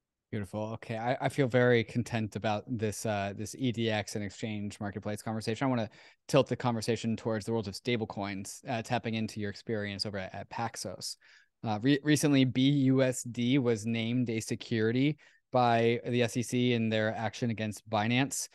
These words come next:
There's also a stablecoin legislation bill passing its way through Congress.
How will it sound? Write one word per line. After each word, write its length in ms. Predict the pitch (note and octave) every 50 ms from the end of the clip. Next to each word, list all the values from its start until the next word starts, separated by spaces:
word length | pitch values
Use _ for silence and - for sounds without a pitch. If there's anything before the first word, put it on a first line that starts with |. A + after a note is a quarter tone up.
| - - - _
There's 160 | - C3 A#2+
also 300 | C3 C3+ C3+ C3 - D3+
a 100 | C3+ C3
stablecoin 800 | B2+ - - - B2+ A#2 B2 C3 C#3 - - C#3+ C3+ C3 C3 B2+
legislation 640 | B2 B2 A2 A2+ - - A#2 A#2 - - D3 C3+
bill 200 | B2 C3 B2+ B2+
passing 420 | B2 - B2+ B2 A#2+ - - C3 B2
its 180 | A#2 A2+ -
way 180 | - A2+ A2 A2+
through 280 | A2+ - A#2 A2+ G#2+ G2+
Congress. 640 | - - A2 A2 A2+ A2+ C3 C#3 C#3+ - - -